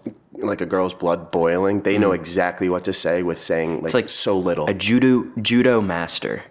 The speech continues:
Speaker 1: Exactly.
Speaker 2: But sizing up judo master.
Speaker 1: <sighs>
Speaker 2: Like the Miyagi.
Speaker 1: It's a skill.
Speaker 2: Oh,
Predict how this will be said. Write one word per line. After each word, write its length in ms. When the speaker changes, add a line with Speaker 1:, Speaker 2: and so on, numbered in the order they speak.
Speaker 1:
Exactly. 680
Speaker 2:
But 100
sizing 460
up 160
judo 340
master. 540
Speaker 1:
<sighs> 320
Speaker 2:
Like 240
the 80
Miyagi. 420
Speaker 1:
It's 100
a 20
skill. 440
Speaker 2:
Oh, 260